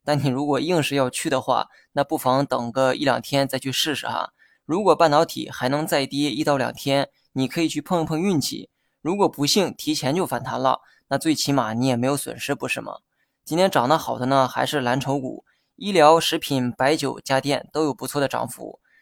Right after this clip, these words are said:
有些时候呢，你看板块儿可能没觉得涨多少，但你看一看板块里面的这个龙头股哈，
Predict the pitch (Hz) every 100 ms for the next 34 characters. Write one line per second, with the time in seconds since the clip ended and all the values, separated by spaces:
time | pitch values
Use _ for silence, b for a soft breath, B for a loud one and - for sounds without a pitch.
0 | _ - 131 127 202 147 135 143 131 120
1 | 117 165 170 113 117 127 170 127 - 123
2 | 143 156 156 135 143 117 113 135 131 -
3 | - b b - 165 143 180 160 156 143
4 | 123 120 156 143 123 123 135 127 123 139
5 | 143 135 120 120 -